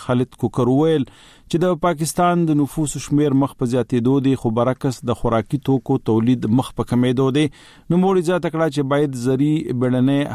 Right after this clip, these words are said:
حالت ولګول شي، ځکه چې آبادي ورځ تر بلې زیاتېږي، خو زرعي پیداوار په دې حساب نه ډېرېږي. دوی له حکومت او پوځ د مشر غوښتنه کړې چې شاړې ځمکې د آبادي کې په کروندګرو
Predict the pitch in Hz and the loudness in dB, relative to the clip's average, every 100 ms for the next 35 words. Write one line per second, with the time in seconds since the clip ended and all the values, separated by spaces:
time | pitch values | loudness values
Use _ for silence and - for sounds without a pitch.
0 | 113 123 131 - 131 143 127 135 143 131 | -2 0 -2 -2 0 0 2 2 0 0
1 | 147 135 127 120 147 117 110 113 127 123 | -2 -2 -2 -2 -2 -2 0 0 2 2
2 | 131 - - 113 120 123 110 110 - 165 | 0 -2 -4 0 2 2 2 0 0 0
3 | 160 127 - - - - 160 165 185 185 | 2 -2 -4 -20 -20 -2 0 2 0 -2
4 | 160 135 127 139 139 135 113 127 110 104 | -2 0 2 2 0 -4 -4 -2 -2 -2
5 | 123 120 123 135 117 110 127 123 156 - | -2 0 2 2 2 2 0 0 -2 -4
6 | - - _ 143 147 175 165 135 151 151 | -20 -20 _ 0 2 2 0 0 0 0
7 | 160 147 120 147 147 127 127 131 139 123 | 0 -2 0 -2 0 0 -2 -2 -4 -4
8 | 113 - 160 123 123 139 147 120 - 139 | -4 -2 -2 -2 -2 0 0 -4 0 0
9 | 135 113 127 120 117 113 110 143 160 139 | 0 0 -2 0 0 0 2 0 0 0
10 | 160 143 - - - 156 156 165 156 156 | -2 -2 -8 -20 -4 -4 0 0 0 0
11 | 156 170 | 0 0